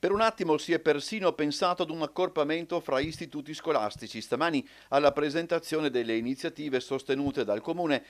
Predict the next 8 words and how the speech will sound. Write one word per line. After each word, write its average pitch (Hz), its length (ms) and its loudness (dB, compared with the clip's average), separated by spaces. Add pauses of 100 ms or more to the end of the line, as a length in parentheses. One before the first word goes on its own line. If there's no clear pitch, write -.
(140)
per 147 200 4
celebrare 139 520 4
i 117 80 -2
cent'anni 127 600 0
del 135 160 2
liceo 147 240 -4
scientifico 160 640 -8
Oberdan. 90 600 -2